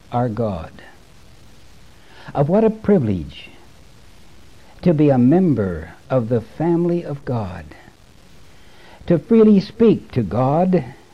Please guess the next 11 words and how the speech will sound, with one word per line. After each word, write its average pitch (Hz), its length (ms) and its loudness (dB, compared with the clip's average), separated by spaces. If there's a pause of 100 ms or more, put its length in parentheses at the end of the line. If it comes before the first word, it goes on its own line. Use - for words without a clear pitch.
(400)
as 165 260 -2
our 165 220 -2
Father, 95 600 -6 (1300)
to 180 120 4
feel 220 400 4
the 202 120 6
fellowship 175 600 2
of 131 160 0
Jesus, 110 520 0 (1700)
to 196 120 6
know 131 640 4